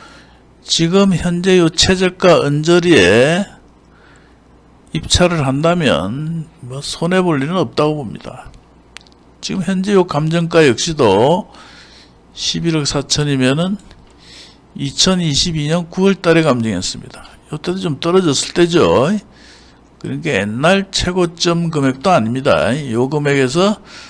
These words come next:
삼십 프로 저감된 금액이다. 그러면 대략 만 사십 퍼센트 떨어진 금액이다. 요렇게 보면 됩니다.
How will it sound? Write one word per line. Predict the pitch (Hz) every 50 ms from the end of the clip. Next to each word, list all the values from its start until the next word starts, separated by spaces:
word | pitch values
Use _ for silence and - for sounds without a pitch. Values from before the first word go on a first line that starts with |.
| - _ _ _
삼십 | - - 160 160 170 165 160 -
프로 | - - 151 165
저감된 | 156 135 123 127 127 131 131 139 135 123
금액이다. | 120 120 117 110 113 107 90 - 95 92 92 - - 101 98
그러면 | - 120 123 143 160 170 156 110 92 90 87 107 127 156 175 185 - - - - - - - - - - - - _ _ _ _ _
대략 | - 101 104 113 120 151 156 131
만 | 123 117 135 160
사십 | 160 - - 135 123 - - - - -
퍼센트 | - - - - 143 143 - 120 -
떨어진 | - - 139 139 135 131 143 135 131
금액이다. | 131 131 127 127 123 120 110 98 95 90 85 92 - - - - - - - - - - _ _ - - - - - - - _ _ _ _ _ -
요렇게 | 110 113 123 143 - - -
보면 | 151 151 151 131
됩니다. | 120 113 113 127 139 135 139 90 67 65 78 98 117 143 170 202